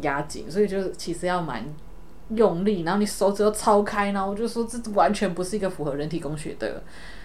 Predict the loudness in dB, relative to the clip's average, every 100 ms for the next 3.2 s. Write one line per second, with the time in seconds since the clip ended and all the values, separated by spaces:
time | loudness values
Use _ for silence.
0 | -12 -12 -12 -12 -12 -12 -12 -4 -2 -2
1 | -4 -4 -4 -8 -8 -8 -8 -8 -8 -6
2 | -6 -8 -10 -10 -10 -6 -2 -2 2 2
3 | 4 -2